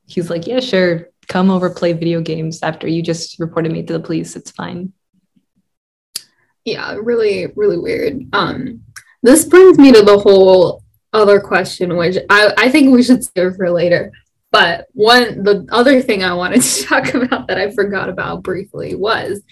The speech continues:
Speaker 2: I really did not like in the book, because I had already seen the show, so I knew the story and where it was going. But in the book, there were so many times when, like, Andy would be like,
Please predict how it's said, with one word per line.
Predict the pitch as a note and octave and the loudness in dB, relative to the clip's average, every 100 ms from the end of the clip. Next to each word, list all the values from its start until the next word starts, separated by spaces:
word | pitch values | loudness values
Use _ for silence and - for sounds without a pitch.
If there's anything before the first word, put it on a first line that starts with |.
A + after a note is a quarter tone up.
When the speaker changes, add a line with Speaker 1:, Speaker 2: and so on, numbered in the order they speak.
| _ _ _ _ _ _ _ _ - | _ _ _ _ _ _ _ _ -4
Speaker 2:
I | G#3+ C4 D4+ D4 - | 0 2 0 -2 -6
really | G#3+ G3+ A3+ D4+ D#4+ | -16 -4 0 2 2
did | A3+ G#3 | 2 -4
not | G3 G3 F#3+ | -4 -6 -4
like | F#3 F#3 F#3 | -4 -4 -6
in | G3 | -6
the | F#3 | -6
book, | E3 E3 E3 G3 - _ _ - _ _ - G3 | -2 0 2 0 -4 _ _ -20 _ _ -10 -6
because | A3+ A3 A3+ - A3+ | -4 2 2 2 2
I | C4 | 4
had | E4+ | 4
already | G#3+ G3+ G#3+ G#3+ | 4 4 2 0
seen | G#3+ G3+ | -6 -8
the | G3+ | -6
show, | - F#3+ | -2 0
so | G3+ F#3+ | 0 0
I | G3 | -2
knew | G#3 G3+ G#3 | -2 0 2
the | |
story | G3+ - F3 F3+ F#3+ | 0 0 -2 0 0
and | G3 F3+ | -2 -6
where | F3+ | -6
it | F3 | -6
was | F#3 - | -6 -6
going. | E3+ E3+ G#3 A#3 - - _ - | -6 -4 -6 -8 -14 -20 _ 0
But | F#3+ | 4
in | C#4+ | 6
the | B4 B3 | 6 6
book, | G3+ G3 F3 | 6 4 2
there | - C4 | 4 4
were | D#4+ | 4
so | - G3 G#3 | 2 0 2
many | A#3+ C#4 | 6 4
times | - F3 F3 F#3+ A3 A#3 | 4 -4 -4 -4 -4 -2
when, | A3 F#3+ | 0 0
like, | E3+ E3+ - | -2 -4 -4
Andy | F#3+ F#3+ F#3 | -4 0 0
would | E3+ E3+ | 0 -4
be | F3 | -6
like, | F3 E3+ F3+ | -4 -4 -4